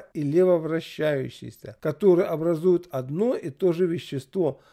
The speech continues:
но с разной направленностью внутреннего вращения. Имеются даже лечебные препараты, механизм действия которых основан на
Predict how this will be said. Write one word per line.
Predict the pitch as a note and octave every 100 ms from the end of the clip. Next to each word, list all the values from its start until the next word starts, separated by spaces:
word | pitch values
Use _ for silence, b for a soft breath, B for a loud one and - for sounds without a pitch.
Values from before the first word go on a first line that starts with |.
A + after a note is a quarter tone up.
| b -
но | D#3+ D3+
с | -
разной | C#3+ C3+ F#3+ A#3+ G#3+ G#3+ G3+ G3+
направленностью | C3 C#3 C3+ C#3 C#3 D3 F#3+ F#3+ F#3+ F3+ E3 - D3+
внутреннего | C3+ C#3 E3 F#3+ F#3+ F3+ E3+ E3 D#3
вращения. | D#3 D#3 D3+ - C#3 B2+ A#2+ -
Имеются | F3+ A#3 C4 - A#3
даже | A3 G#3+ A3+
лечебные | G#3+ G#3 A#3 G#3+ G#3+ F#3+
препараты, | F3+ F#3 F3+ G3 G#3+ F#3+ D3
механизм | E3+ E3+ G3+ G#3+ F#3 F3
действия | D#3+ G3 E3+ - D3
которых | D3+ C#3+ B3 A#3+ F3+
основан | - D3 - G3+ A3+ A3 F#3+ D#3+
на | D3